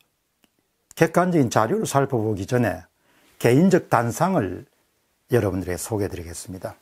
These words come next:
제가 일본을 어떻게 접하게 됐고 또 일본에 대해서 어떤 시각을 갖게 되었는가를 개인적인 경험을 여러분과 함께 공유하고 싶습니다. 첫 번째 경험은 천구백육십 년대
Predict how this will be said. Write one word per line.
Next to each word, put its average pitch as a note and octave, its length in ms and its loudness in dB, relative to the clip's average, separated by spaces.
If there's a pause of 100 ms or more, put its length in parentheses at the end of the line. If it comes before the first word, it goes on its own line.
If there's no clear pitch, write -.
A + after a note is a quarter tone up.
(580)
제가 B2+ 260 2
일본을 E3 380 4
어떻게 A#2+ 380 -2
접하게 A2+ 420 0
됐고 A2+ 580 -4 (520)
또 A2+ 120 0
일본에 B2+ 380 4
대해서 G#2+ 320 0
어떤 C3 300 0
시각을 G#2 460 -2
갖게 G2+ 280 -4
되었는가를 F2+ 800 -6 (480)
개인적인 A2+ 460 2
경험을 G#2+ 580 0 (220)
여러분과 F#2+ 380 -4
함께 F#2+ 500 -8
공유하고 F2 400 -12
싶습니다. E2+ 580 -14 (1500)
첫 F#3 180 0
번째 B2+ 640 2
경험은 A#2 460 0
천구백육십 D#3 800 2
년대 G#2+ 680 2